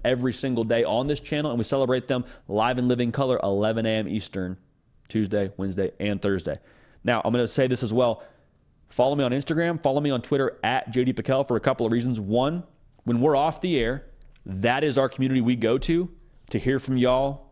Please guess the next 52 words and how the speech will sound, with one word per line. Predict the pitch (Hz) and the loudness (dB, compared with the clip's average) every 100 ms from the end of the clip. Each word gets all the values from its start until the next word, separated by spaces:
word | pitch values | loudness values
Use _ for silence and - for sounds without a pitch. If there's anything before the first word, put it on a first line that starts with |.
| - | -14
to | - - | -8 -4
answer | 127 123 | -2 -2
questions, | 131 143 127 - 131 127 - | -2 0 0 -2 -4 -4 -2
to | 123 | -2
kinda | - 135 | 0 0
get | 113 123 | 2 2
a | 110 | 2
pulse | - 127 123 | 0 0 2
of | 127 110 | 0 0
the | |
program, | 101 127 120 127 131 123 | -2 2 2 2 0 0
of | 104 98 | 0 2
what | 117 120 - | 0 2 2
y'all | 113 120 | 2 4
want | 123 127 - | 2 -2 -2
to | 110 | -6
hear | - 120 127 123 | 0 0 2 0
and | 107 | -2
talk | 123 123 123 | -2 -2 -2
about | 113 120 120 | 0 0 0
and, | 113 110 | 0 -2
and, | 110 | -4
and | 107 | -4
have | - 120 113 | -4 -4 -2
on | - 110 113 | -2 0 0
this | 110 - | -2 -2
show. | 117 120 | -2 0
So | 135 120 | 0 -2
that's | 113 | -2
the | 104 | -4
first | 117 120 | -4 -2
part. | 147 143 - - - | -2 -4 -6 -20 -8
The | 110 | 0
other | 147 175 | 0 0
part, | 127 131 131 - - | 0 0 -2 -6 -4
we | 143 | 0
do | 143 | 0
question | - 156 131 117 | 2 0 0 -2
and | 101 | 0
answer | 143 143 127 | -2 -2 -2
on | 110 | 0
Fridays | 127 120 107 | 0 0 0
on | |
my | 92 | 0
Instagram, | 104 135 175 180 185 180 - - - | -2 -4 -4 -2 -4 -6 -16 -20 -6
and | 123 127 120 | -2 0 0
we | |
give | 113 131 | 2 2
out | 127 - | 2 2
our | 120 117 92 95 - | 2 2 -2 -12 -2
gambling | 131 131 110 107 | 0 0 0 -2
picks, | - 107 - - | 0 -2 -2 -10